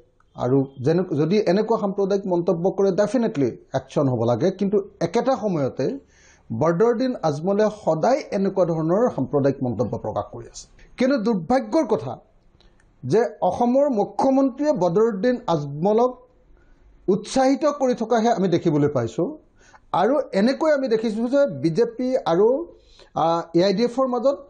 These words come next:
এনেকুৱা সাম্প্ৰদায়িক হিন্দু মুছলমান, হিন্দু মুছলমানৰ খেলা। আমি দেখিছোঁ যে হিমন্ত বিশ্ব শৰ্মা আৰু বদৰুদ্দিন আজমলৰ মাজত মমা ভ-, আ, মামা ভতিজাৰ খেলা, আ, চাচা ভতিজাৰ খেলা, এই খেলাবিলাক আমি চলি থকা দেখিবলৈ পাইছোঁ। কিন্তু কোনো পধ্যে কেতিয়াও,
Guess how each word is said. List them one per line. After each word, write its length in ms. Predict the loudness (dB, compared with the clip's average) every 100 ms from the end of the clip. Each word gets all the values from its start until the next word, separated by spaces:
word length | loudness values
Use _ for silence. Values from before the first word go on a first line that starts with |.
| -6
এনেকুৱা 540 | -2 0 2 2 0 -8 _ _
সাম্প্ৰদায়িক 440 | -6 -2 2 2 0
হিন্দু 200 | -2 0
মুছলমান, 480 | 0 0 0 2 0
হিন্দু 260 | 0 2 2
মুছলমানৰ 540 | 2 0 2 2 2
খেলা। 420 | 2 0 0 -4 -20 _ -4
আমি 180 | 0 2
দেখিছোঁ 380 | 2 2 0 2
যে 280 | 2 2 0
হিমন্ত 320 | 0 2 2 0
বিশ্ব 320 | 0 0 0
শৰ্মা 240 | 2 2
আৰু 100 | 2
বদৰুদ্দিন 440 | 2 2 2 2 0
আজমলৰ 400 | -2 -2 0 0
মাজত 300 | 2 2 0 -4
মমা 380 | -4 0 0 0
ভ-, 220 | -2 -2
আ, 180 | 0 2
মামা 320 | 2 2 2
ভতিজাৰ 420 | 0 0 2 2
খেলা, 340 | 2 0 0 -4 -16 _ _ -20 _ _ -6
আ, 300 | 0 0 0 -4
চাচা 260 | -4 -2 0
ভতিজাৰ 400 | 0 0 0 2
খেলা, 420 | 0 0 -2 -8 _ -20 _
এই 140 | 0 0
খেলাবিলাক 500 | 2 2 2 0 0
আমি 160 | 0
চলি 220 | 0 0 2
থকা 200 | 2 0
দেখিবলৈ 320 | 2 0 2
পাইছোঁ। 300 | 0 -2 -2
কিন্তু 260 | 0 0 -2 -8 _ 0
কোনো 220 | 2 2
পধ্যে 380 | 0 0 0 0
কেতিয়াও, 460 | 0 0 2 2